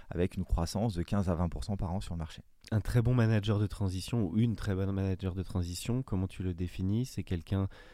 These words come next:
Speaker 2: un petit peu quatre quatre, très agile, très humain. Euh, quelles sont les clés ? Parce qu'après, on va venir plus sur Adequancy, mais tu as dû rencontrer pas mal de profils. Euh,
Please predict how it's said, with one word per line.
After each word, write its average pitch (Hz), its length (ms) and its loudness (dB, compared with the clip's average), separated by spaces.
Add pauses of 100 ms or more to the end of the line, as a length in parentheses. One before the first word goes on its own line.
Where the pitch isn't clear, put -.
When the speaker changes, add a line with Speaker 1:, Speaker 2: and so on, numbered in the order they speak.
(280)
Speaker 2:
un 92 80 -2
petit - 140 -6
peu 104 100 8
quatre 101 240 6
quatre, 117 380 4
très 107 320 4
agile, 110 540 4
très 104 340 4
humain. 110 580 4
Euh, 90 80 2 (360)
quelles 110 120 4
sont - 140 4
les 117 160 8
clés ? 127 240 6
Parce - 100 -8
qu'après, 95 340 4
on 113 40 4
va 107 120 6
venir 98 200 2
plus - 160 -2
sur 95 160 2
Adequancy, 113 640 6
mais 98 120 8
tu - 240 0
as 92 80 6
dû 95 200 0
rencontrer 95 420 0
pas 98 120 4
mal 98 160 2
de 95 120 0
profils. 113 560 0 (580)
Euh, 80 300 -2